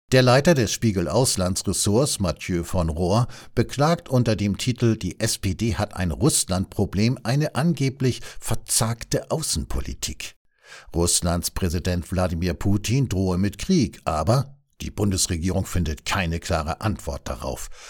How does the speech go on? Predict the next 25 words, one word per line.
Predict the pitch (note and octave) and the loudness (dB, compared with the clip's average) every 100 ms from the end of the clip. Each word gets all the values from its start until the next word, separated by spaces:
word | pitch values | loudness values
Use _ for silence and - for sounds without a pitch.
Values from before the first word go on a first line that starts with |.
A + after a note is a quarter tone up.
| - | -6
Das | - - | -2 2
liegt | A#2 - | 0 0
vor | F#2 - | -2 2
allem | G#2+ G2 | 2 2
an | F2 | 0
der | E2 | -2
Partei | - D#2 - G2+ F#2 | -2 -2 2 2 2
von | - C#2 | -2 -4
Kanzler | E2+ E2+ - D2+ | -2 -4 -4 -6
Olaf | C2+ B1 | -8 -2
Scholz. | - A#2 - - - - _ _ - - - | 4 4 2 -4 -8 -12 _ _ -20 -20 -16
Von | - D#3+ E3 | 0 4 4
Rohr | C#3+ D#3 F3+ | 4 6 6
versucht | - D3+ B2 D3 - - | 6 4 4 0 -2 0
einerseits, | B2+ C#3 B2 C#3+ D3 - | 2 2 4 2 2 0
die | - C3+ B2 | 0 -2 -2
transatlantischen | - D#3 - G2+ - A#2 B2 A2+ - G#2+ | 0 0 0 -2 2 2 2 0 0 2
Lobbyisten | G2+ G2 F2 A2+ - G#2+ | 2 0 0 0 0 0
bei | F#2 | 0
den | F2 E2+ | 0 -2
Grünen | - G2+ A2 B2+ | 0 2 4 4
zu | - C#3+ | 2 0
stärken | - B2+ C3 B2+ G2+ | 0 2 0 0 -2
und | D#2 - | -2 -4
andererseits | A#2 D#3 F#2+ F#2 G#2 D#3 - | -2 0 0 0 2 2 0